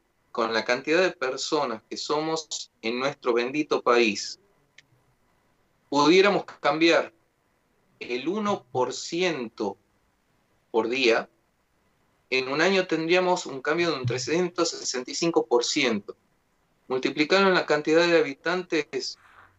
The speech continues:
en un año podríamos cambiar nuestra realidad, creyentes y no creyentes.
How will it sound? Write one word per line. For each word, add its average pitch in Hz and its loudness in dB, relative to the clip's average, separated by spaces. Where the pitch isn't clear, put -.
en 123 -8
un 127 -4
año 160 -2
podríamos 151 0
cambiar 135 -4
nuestra 113 -2
realidad, 113 4
creyentes 143 -2
y 113 -4
no 113 -4
creyentes. 104 -8